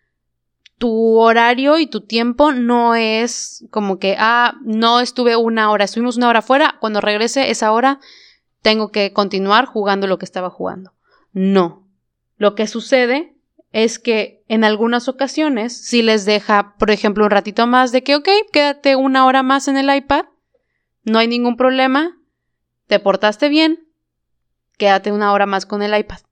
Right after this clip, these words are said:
Pero si en algún momento ya dicen, "No, es hora de que ya te quite el iPad y ya no desca-, ya descanses", ya se retira y ya no se le regresa.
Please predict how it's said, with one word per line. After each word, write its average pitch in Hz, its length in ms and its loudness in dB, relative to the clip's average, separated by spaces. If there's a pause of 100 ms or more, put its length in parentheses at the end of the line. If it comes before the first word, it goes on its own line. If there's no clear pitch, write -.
(680)
Pero 226 300 4
si 240 200 0
en 240 160 0
algún 233 260 0
momento 349 420 2
ya 302 120 4
dicen, 233 420 -2
"No, 240 200 0
es 262 200 -4
hora 262 220 2
de 240 120 -2
que 202 140 -6
ya 226 340 0
te 220 120 -2
quite 220 240 -2
el 247 120 2
iPad 247 280 -2
y 202 120 -10
ya 220 220 0
no 254 120 2
desca-, 247 360 0
ya 233 160 -4
descanses", 262 580 -2
ya 220 380 -2 (120)
se 214 340 -2
retira 233 560 -2
y 196 180 -6
ya 220 160 0
no 226 140 -2
se 220 160 -4
le 214 100 -2
regresa. 196 480 -4